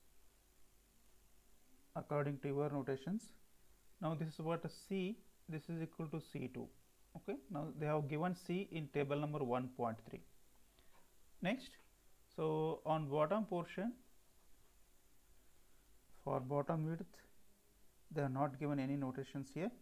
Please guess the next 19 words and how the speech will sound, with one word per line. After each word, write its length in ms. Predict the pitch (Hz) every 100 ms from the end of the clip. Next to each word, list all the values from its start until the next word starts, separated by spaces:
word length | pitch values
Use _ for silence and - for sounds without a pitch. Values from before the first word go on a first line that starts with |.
| -
Okay. 200 | 127 - 269 - - - - - - - 190
Then 240 | 165 160 -
for 240 | 165 160 156
top 300 | - 202 277
portions, 580 | - 170 - 170 156 196 - - - -
they 140 | 175
have 160 | 143 147 - -
took 260 | 202 -
this 220 | 175 175
as 200 | 165 151
a 60 | 160
B. 420 | 127 120 139 196 - - - - - - - - - 156
Okay. 220 | - 269 - - - - -
This 220 | 165 -
is 120 | 143
what 360 | 135 156 175 175 - - - - - - - - - - - - - - - - - - - - - - - - 135
B 160 | 147 160
naught 360 | 170 165 151
by 140 | 123